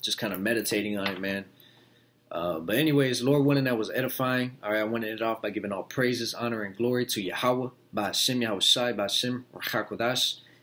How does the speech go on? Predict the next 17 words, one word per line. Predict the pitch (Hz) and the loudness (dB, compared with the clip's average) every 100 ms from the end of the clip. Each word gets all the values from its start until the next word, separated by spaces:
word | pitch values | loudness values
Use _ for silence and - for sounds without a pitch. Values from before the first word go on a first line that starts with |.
| - | -8
Yahweh | 90 120 131 131 | -2 2 2 0
being | 113 107 107 | 0 0 0
the | |
one | 113 117 | 0 0
true | - | -2
name | 110 113 110 | -2 -2 -2
of | |
the | 104 | -2
Heavenly | 104 98 | -4 -6
Father, | - 123 127 123 | -4 0 0 0
who | 117 | -2
the | 95 | -2
world | 101 107 | -2 0
so | - 92 | -2 -2
ignorantly | 110 107 98 | -4 -6 -8
calls | - 104 90 | -4 -2 -2
God. | 92 113 123 120 | -2 0 0 -2